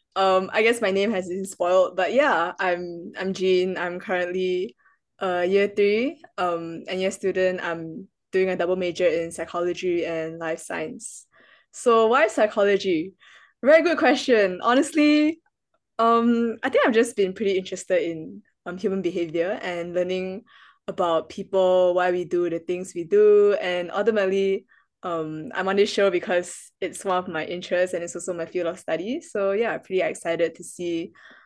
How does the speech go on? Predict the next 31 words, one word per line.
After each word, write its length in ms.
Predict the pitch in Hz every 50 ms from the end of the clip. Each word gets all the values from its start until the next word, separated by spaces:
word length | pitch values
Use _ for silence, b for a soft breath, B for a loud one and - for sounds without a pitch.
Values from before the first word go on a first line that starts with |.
| B B B - -
um, 560 | 175 170 165 160 156 160 160 160 180 196 196 -
where 200 | 185 175 175 170
this 160 | 170 170 170
goes 520 | - - 190 202 202 202 196 196 196 - -
and, 440 | - 170 165 160 147 151 - - - _ _ _ -
yeah, 160 | 254 277 226
what 160 | 190 196 196
kind 160 | - 233 190
of 40 | -
interesting 360 | 180 190 - 190 - 196 185
topics 400 | - 175 170 - 170 156 180 -
we'll 60 | 175 -
be 80 | 170
talking 340 | - - 175 - - 185 180
about. 400 | 170 160 - 175 180 180 - -
And 300 | - 175 170 170 196 - b b b b b b b b _
besides 360 | - 208 - - 214 185 185
psychology, 880 | - 190 175 - 208 208 208 214 196 214 214 208 208 208 208 208 202 190
I 80 | - 208
think 200 | 208 247 262 254
pseudoscience 500 | 254 - 233 208 208 208 226 196 196 196
has 120 | 196 -
always 280 | - 185 180 180 180 -
been 340 | - 170 165 165 165 175 196 _ b b b b b b b b _ _
very 160 | 202 196 190
interesting 340 | 185 190 - 190 - 196 185
to 60 | 180 170
me 140 | 175 175
as 160 | 160 165 - -
well. 460 | 202 202 202 202 196 196 196 196 196 -
And 480 | - 185 175 175 165 165 160 - 196 226